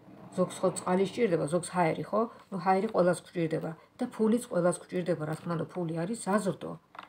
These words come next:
ფულის გარეშე შეუძლებელია ცხოვრება. და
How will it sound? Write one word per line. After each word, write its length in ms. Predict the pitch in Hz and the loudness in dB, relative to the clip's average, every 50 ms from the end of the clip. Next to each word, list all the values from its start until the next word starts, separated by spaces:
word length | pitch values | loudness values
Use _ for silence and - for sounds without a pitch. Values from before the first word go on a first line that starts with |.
| _ _ _ _ _ _ _ _ | _ _ _ _ _ _ _ _
ფულის 340 | - - 185 175 160 156 - | -10 -4 -2 -2 -2 -2 -4
გარეშე 460 | - 156 151 160 170 175 175 - 262 | -4 -4 -2 -2 -2 -4 -4 -6 -6
შეუძლებელია 840 | 240 - 226 202 190 185 185 - 190 190 170 180 180 160 160 - - - | -6 -6 -4 -4 -4 -4 -4 -4 -4 -2 0 0 0 -2 -2 -6 -10 -12
ცხოვრება. 560 | - - - 160 147 156 160 - - 170 160 165 - _ _ _ _ _ - - - - _ _ - - | -12 -10 -8 -6 -6 -6 -8 -10 -12 -14 -14 -14 -16 _ _ _ _ _ -20 -20 -20 -20 _ _ -20 -10
და 200 | - 165 156 | -6 -4 -4